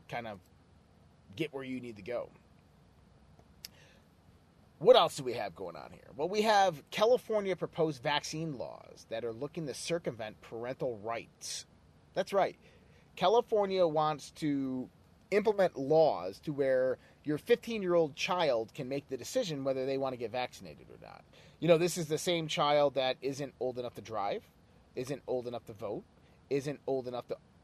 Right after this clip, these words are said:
own a firearm, isn't old enough to drink alcohol or smoke cigarettes. But yet, you know, we want them to have complete liberty over their medical freedom. You know, it goes back to this aspect that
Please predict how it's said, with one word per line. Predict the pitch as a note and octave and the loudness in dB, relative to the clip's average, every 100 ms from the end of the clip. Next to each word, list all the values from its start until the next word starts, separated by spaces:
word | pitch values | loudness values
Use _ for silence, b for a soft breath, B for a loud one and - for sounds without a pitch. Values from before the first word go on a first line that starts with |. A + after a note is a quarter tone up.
| _ | _
own | C3 B2+ | -4 -4
a | |
firearm, | G#2+ - A2+ A2 A#2+ F#3 - b - | -6 -6 -4 -4 -4 -6 -12 b -4
isn't | C3+ C#3+ D3 - | -2 0 -4 -2
old | C3 C3 B2+ | 0 0 -2
enough | A#2+ A#2+ A#2+ - - | -6 -4 -6 -8 -18
to | - B2 A#2+ A#2 A#2 A2+ A2 | -10 -8 -8 -8 -10 -10 -12
drink | C3+ C3 B2 - | -10 -10 -8 0
alcohol | C3+ - C3 C#3 C#3 F3+ G3 | 0 2 0 2 2 2 0
or | C3+ B2+ | -2 -2
smoke | A#2+ - C3 - | -4 -4 -4 -2
cigarettes. | - A2+ B2 F3+ - - - _ _ B B B B | -6 -2 -2 -2 -6 -16 -16 _ _ B B B B
But | - G3 | 6 10
yet, | G3+ F#3+ | 10 10
you | G3 | 6
know, | F#3 E3 D3+ D3 | 8 10 8 4
we | D#3 F3 | 0 0
want | F3 D#3+ D#3 | 2 2 2
them | D3+ | 2
to | C#3+ | 2
have | C3+ C3 B2+ A#2+ A2+ - | -2 -2 -4 -6 -10 -10
complete | D#3 - G3 F#3 | -8 -6 -6 -4
liberty | C#3+ D#3 D3 G#2 G2 | 2 4 4 -4 -8
over | G2+ | -8
their | G#2 | -10
medical | G2+ G2+ G2+ | -10 -12 -12
freedom. | F#2 A2+ F#2+ D2+ - - - _ _ _ - _ _ _ _ _ - _ _ - | -14 -12 -14 -16 -20 -20 -20 _ _ _ -20 _ _ _ _ _ -20 _ _ -8
You | E3+ | 0
know, | F3+ | 2
it | F3+ | 4
goes | E3+ B3+ G#3 | 12 12 12
back | C#3+ E3 D#3+ | 8 8 6
to | D#3 | 2
this | C3 C3 - | -2 -2 -2
aspect | C3 C3+ - - A#2+ - | -2 -2 -2 -4 -4 -4
that | A#2 A2 | -4 -4